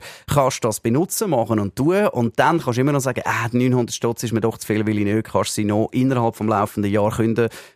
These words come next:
per, ähm, Ausstellungsdatum im nächsten Jahr und dann hast du quasi all das gehabt für vierhundertfünfzig Stutz.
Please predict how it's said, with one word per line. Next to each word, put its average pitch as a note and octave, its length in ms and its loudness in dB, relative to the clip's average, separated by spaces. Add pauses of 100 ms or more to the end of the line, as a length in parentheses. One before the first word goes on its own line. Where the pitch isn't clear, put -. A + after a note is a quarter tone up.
per, A2 340 2
ähm, G2+ 460 0
Ausstellungsdatum A2+ 840 0
im G#2 100 0
nächsten G2 300 -2
Jahr G2+ 280 2
und G2+ 220 -2
dann G#2+ 140 0
hast G2+ 160 -2
du - 60 -6
quasi G#2 340 0
all A#2+ 220 2
das A2+ 220 0
gehabt G#2 260 0
für G2+ 60 -10
vierhundertfünfzig F#2 680 -4
Stutz. - 340 -12